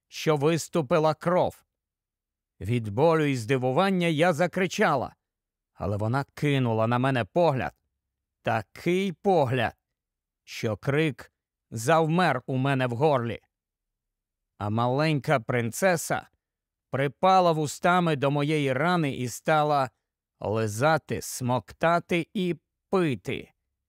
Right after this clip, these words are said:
Напившись, вона пішла з моїх покоїв.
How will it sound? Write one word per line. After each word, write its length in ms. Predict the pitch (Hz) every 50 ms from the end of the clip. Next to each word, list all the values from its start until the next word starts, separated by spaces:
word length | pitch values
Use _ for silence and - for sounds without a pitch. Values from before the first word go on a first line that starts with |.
| _ _ _ _ _ _ _ _ _
Напившись, 1000 | - 98 90 87 - - - 180 190 196 180 - - 220 202 180 - - - - _ _ _ _ _ _ _ _ _
вона 540 | - - 104 107 120 127 131 131 143 160 165 - _
пішла 640 | - 147 139 - - - - 123 127 143 151 156 135
з 80 | 117
моїх 420 | 131 135 135 127 127 135 147 - _
покоїв. 720 | - 151 139 - - 147 139 127 110 98 - - _